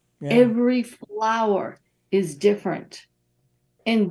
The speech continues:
Speaker 2: that is the brilliance of the universe, 'cause we're just talking about our planet.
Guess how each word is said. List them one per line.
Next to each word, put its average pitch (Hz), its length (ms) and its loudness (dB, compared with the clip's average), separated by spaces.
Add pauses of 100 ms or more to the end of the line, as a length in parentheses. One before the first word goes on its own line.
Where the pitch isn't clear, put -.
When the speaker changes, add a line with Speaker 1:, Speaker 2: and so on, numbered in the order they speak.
Speaker 2:
that 226 440 0
is 208 220 2
the 202 100 0
brilliance 202 560 2
of 180 140 -2
the 190 100 -6
universe, 208 520 0
'cause 240 200 -4
we're 285 120 -2
just 339 260 -4
talking 247 320 0
about 226 220 0
our 220 120 0
planet. 240 540 -4